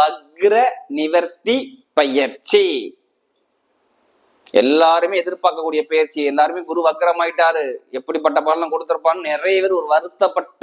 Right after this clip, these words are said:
ஒரு பெயர்ச்சி. ஏன்னா இவர் அக்டோபர் மாசம் ஒன்பதாம் தேதியிலிருந்து குரு பகவான் வக்ரமாயிருக்கிறார்.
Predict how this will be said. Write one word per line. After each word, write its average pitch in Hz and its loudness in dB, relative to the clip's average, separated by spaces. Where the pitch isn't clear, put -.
ஒரு 165 0
பெயர்ச்சி. 165 -2
ஏன்னா 170 6
இவர் 175 4
அக்டோபர் 202 0
மாசம் 180 2
ஒன்பதாம் 180 0
தேதியிலிருந்து 175 -6
குரு 175 -6
பகவான் 175 2
வக்ரமாயிருக்கிறார். 156 0